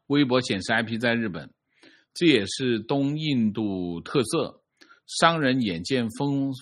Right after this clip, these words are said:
风声不对，立马出境。遥想当年周鸿祎也是眼见形势不对，跑路去香港避风。我印象中最精明的就属李嘉诚和潘石屹啊。嗯，李嘉诚跟潘石屹，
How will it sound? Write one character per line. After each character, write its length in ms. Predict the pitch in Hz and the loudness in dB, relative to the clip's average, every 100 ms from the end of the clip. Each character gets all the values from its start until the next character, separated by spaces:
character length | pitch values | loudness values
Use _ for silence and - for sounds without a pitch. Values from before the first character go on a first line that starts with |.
| - | -2
风 140 | 147 | 0
声 180 | 135 139 | 0 0
不 80 | 139 | 0
对， 300 | 151 113 - | -2 -2 -2
立 140 | 160 | 0
马 180 | 135 80 | 0 -2
出 160 | - 127 | -2 -2
境。 320 | 143 143 - _ _ - _ - | -2 -4 -8 _ _ -20 _ 2
遥 180 | 117 | 4
想 240 | 160 120 98 | 4 2 2
当 220 | 127 135 | 2 2
年 640 | 120 117 120 117 117 117 87 | 0 0 -2 -2 -4 -6 -8
周 180 | - - | 0 2
鸿 180 | 135 143 | 2 0
祎 260 | 165 143 95 | -2 -2 -2
也 160 | 92 | -2
是 400 | 90 139 135 117 | -4 -4 0 0
眼 240 | 107 95 95 | 0 -2 -2
见 220 | 143 127 | -2 -2
形 180 | 120 120 | -2 -4
势 120 | 135 | -2
不 100 | 139 | 0
对， 280 | 165 131 - _ _ | 0 -2 -8 _ _
跑 200 | - 87 | -12 -6
路 160 | 110 131 | -2 -2
去 140 | 120 | -2
香 200 | 120 139 | 0 0
港 240 | 120 78 69 | 0 -4 -6
避 140 | 123 | -4
风。 340 | 110 123 127 131 _ - _ _ | -2 -2 -2 -8 _ -20 _ _
我 240 | 113 110 | 0 2
印 180 | 143 175 | 2 2
象 220 | 147 127 | 2 0
中 240 | 123 135 127 | 0 -2 0
最 240 | 165 127 | 2 0
精 240 | 107 147 | 0 -4
明 160 | 135 117 | 0 0
的 100 | 117 | 0
就 220 | 113 131 | -2 -4
属 160 | 101 113 | -4 -4
李 120 | 90 | -6
嘉 200 | 73 107 | -4 -4
诚 220 | 107 101 | -4 -6
和 100 | 95 | -8
潘 220 | 92 107 104 | -6 -6 -6
石 120 | 113 | -8
屹 220 | 104 85 _ | -8 -10 _
啊。 140 | 80 _ _ _ _ _ _ _ _ _ _ _ | -20 _ _ _ _ _ _ _ _ _ _ _
嗯， 720 | 85 90 90 90 87 90 90 90 | -12 -8 -6 -6 -6 -6 -6 -4
李 320 | 101 87 85 | -4 -6 -4
嘉 320 | 120 165 175 | 2 4 4
诚 340 | 156 107 120 | 0 -2 -2
跟 300 | 127 135 131 | 0 0 0
潘 400 | 131 - 147 147 | -4 -2 -2 0
石 260 | 135 - 113 | -4 -4 -4
屹， 380 | 113 147 143 | -6 -6 -10